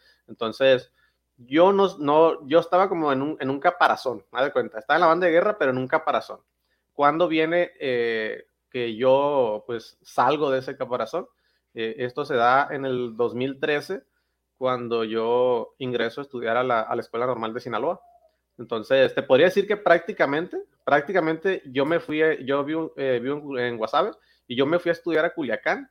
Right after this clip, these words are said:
prácticamente por la banda de guerra. O sea, fue como que yo quiero tocar en los búhos, y, y me voy para allá. O sea, de hecho no me querían dejar ir, ni no, "¿y cómo te vas a ir a Culiacán?". Como que era irte a la capital, pues,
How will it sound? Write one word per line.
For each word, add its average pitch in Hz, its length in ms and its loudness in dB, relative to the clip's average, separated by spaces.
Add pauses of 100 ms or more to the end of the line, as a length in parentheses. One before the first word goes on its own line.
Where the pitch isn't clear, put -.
(160)
prácticamente 127 500 -4
por - 180 -8
la 107 140 2
banda 110 300 -2
de 107 80 0
guerra. - 280 -12 (260)
O 123 100 -6
sea, 107 500 2
fue 117 160 -2
como 147 240 -6
que 110 420 -6
yo 127 200 -2
quiero 160 160 0
tocar 127 240 -2
en 151 60 -6
los 117 120 -6
búhos, 190 380 0 (520)
y, 107 560 -6
y 117 40 -10
me 113 80 -10
voy 110 100 -6
para 123 160 0
allá. 151 240 0 (400)
O 123 100 -10
sea, 110 540 2 (380)
de 120 480 0
hecho 131 140 -2
no 151 60 -2
me 151 100 0
querían 131 200 4
dejar 131 280 2
ir, 165 280 2
ni 143 180 -4
no, 117 160 0
"¿y 165 60 -2
cómo 143 180 -6
te 131 100 -4
vas 127 120 2
a 139 40 -6
ir 131 60 0
a 131 60 2
Culiacán?". 139 640 0
Como 127 240 -4
que 120 120 0
era 143 180 6
irte 151 400 2
a 139 60 6
la 131 120 4
capital, 107 480 0
pues, - 220 -20